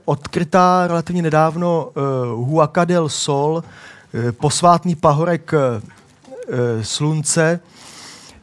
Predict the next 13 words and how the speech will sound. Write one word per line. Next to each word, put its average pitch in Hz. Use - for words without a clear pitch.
Je 143
to, 170
eh, 143
od 131
jiné 170
kultury, 180
která 151
po 151
sobě 170
zanechala 160
takovéto 160
krásné, 156
barevné, 151